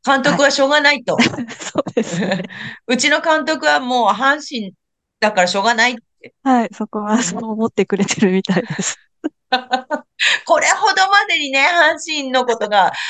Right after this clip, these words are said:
Speaker 1: 大好きな筒井さんが、今年の阪神を振り返ります。
Speaker 2: <laughs> もう、本当なんかもう、史上ばっかりになりそうですけど。
Speaker 1: どうぞお願いします。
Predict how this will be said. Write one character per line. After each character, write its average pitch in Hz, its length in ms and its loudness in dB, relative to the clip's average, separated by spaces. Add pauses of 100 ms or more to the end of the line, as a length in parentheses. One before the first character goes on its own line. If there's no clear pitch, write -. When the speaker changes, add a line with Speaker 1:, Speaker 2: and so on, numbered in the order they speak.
(140)
Speaker 1:
大 294 280 2
好 - 80 -12
き 277 200 -10
な 226 480 2
筒 - 260 -14
井 226 100 -4
さ 220 300 2
ん 214 60 -12
が、 226 420 2 (180)
今 - 120 -20 (100)
年 220 160 -4
の 202 120 2
阪 190 260 2
神 180 280 -6
を 285 120 -2
振 262 140 -2
り 226 100 0
返 170 220 2
り 135 60 -10
ま 127 140 -14
す。 - 120 -10 (160)
Speaker 2:
<laughs> - 200 -6
も 208 380 -2
う、 - 20 0
本 - 200 0
当 262 280 0
な 269 140 -2
ん 269 80 -4
か 247 80 0
も 233 460 4
う、 226 140 -10 (400)
史 254 280 4
上 302 300 6
ば 262 100 2
っ - 100 -4
か 320 140 4
り 262 120 0
に 202 80 -2
な 185 100 -2
り 190 80 -6
そ 190 160 -2
う 185 40 -2
で 214 100 0
す - 160 -16
け - 100 -10 (240)
ど。 - 140 0
Speaker 1:
ど 175 340 6
う 262 40 2
ぞ 240 140 4
お 214 80 2
願 180 240 2
い 170 80 -4
し 147 100 -14
ま 135 140 -6
す。 - 140 -20